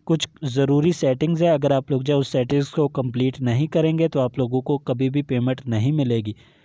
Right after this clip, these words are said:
तो लिहाजा वीडियो को पूरा देखिएगा ताकि आप लोगों को सारी सेटिंग्स, सारी डिटेल्स के बारे में समझ आ सके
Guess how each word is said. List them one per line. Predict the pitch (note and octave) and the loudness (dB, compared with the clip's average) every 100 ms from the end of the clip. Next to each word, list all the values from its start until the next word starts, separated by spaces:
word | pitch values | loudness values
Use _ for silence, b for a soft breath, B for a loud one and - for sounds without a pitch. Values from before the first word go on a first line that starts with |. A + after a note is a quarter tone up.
| b - | b -2
तो | |
लिहाजा | D#3 E3 E3+ F#3 | 2 2 4 2
वीडियो | E3 D#3 F3 | 2 2 2
को | F#3 | 0
पूरा | E3+ D3 D#3 E3 | 0 2 2 4
देखिएगा | C#3+ C3 C#3+ C#3 E3 | 0 0 0 0 0
ताकि | E3 C#3 D3 | 0 0 0
आप | C3+ | -2
लोगों | C3+ C3 | -2 -2
को | C3+ C#3+ | -2 -2
सारी | - B2 C3+ | 0 -2 -2
सेटिंग्स, | - B2+ A#2 C3+ C3+ | -2 -2 -2 -4 -4
सारी | C#3 A#2+ C3+ | -2 -2 -2
डिटेल्स | B2+ A#2+ C3 C#3+ - | -4 -2 0 -2 -2
के | D#3 | -2
बारे | A2+ A#2 | -2 -2
में | A#2+ D3 | -2 -2
समझ | - A#2+ A#2+ | -2 -2 -2
आ | A2+ | -2
सके | A2 A#2+ D3 | -4 -4 -4